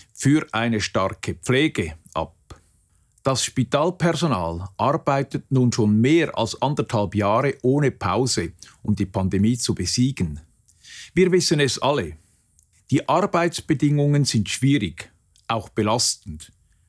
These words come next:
Wegen der Alterung der Bevölkerung wird der Betreuungs- und Pflegebedarf in den kommenden Jahren weiter steigen. Damit die Qualität der Pflege erhalten bleibt,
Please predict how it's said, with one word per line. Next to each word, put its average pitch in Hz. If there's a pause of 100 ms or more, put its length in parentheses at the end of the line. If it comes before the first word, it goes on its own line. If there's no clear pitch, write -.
(220)
Wegen 139
der 131
Alterung 143
der 101
Bevölkerung 113 (240)
wird -
der 92
Betreuungs- 107
und 92
Pflegebedarf 120
in 120
den 98
kommenden 120
Jahren 98
weiter 117
steigen. 78 (920)
Damit 135
die 110
Qualität 117
der 110
Pflege 117
erhalten 98
bleibt, 135